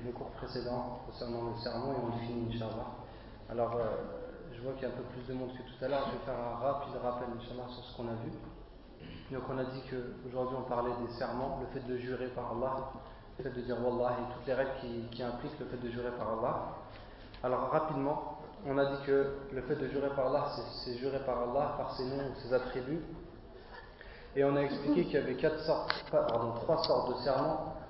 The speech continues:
On avait dit qu'il y avait le faux serment, il y avait le serment par erreur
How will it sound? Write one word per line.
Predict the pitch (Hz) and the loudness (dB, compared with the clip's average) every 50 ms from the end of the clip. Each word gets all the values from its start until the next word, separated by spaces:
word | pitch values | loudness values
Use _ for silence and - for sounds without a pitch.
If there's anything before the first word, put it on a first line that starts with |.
| - - 127 | -10 -4 0
On | |
avait | 131 127 131 131 | 0 0 0 0
dit | 131 131 | -4 -2
qu'il | - 147 | 0 0
y | 127 | 2
avait | 123 131 | 2 2
le | 127 127 | 0 0
faux | 127 - - 151 | 0 0 -2 -2
serment, | - - 156 135 139 143 151 - - - - - - - - - - - - - - - - - - - - | 2 4 4 4 6 4 4 2 2 0 -2 -4 -6 -8 -10 -12 -14 -14 -16 -16 -16 -16 -16 -16 -14 -10 -4
il | 127 | -2
y | 123 | 2
avait | 123 135 | 4 6
le | 135 139 127 | 6 6 4
serment | - - 151 131 131 127 120 | 4 4 4 4 4 4 2
par | 117 - 143 139 135 147 | 4 6 6 6 8 6
erreur | 139 - 135 139 151 165 - - - - - - | 6 8 8 10 10 10 8 4 2 0 -2 -4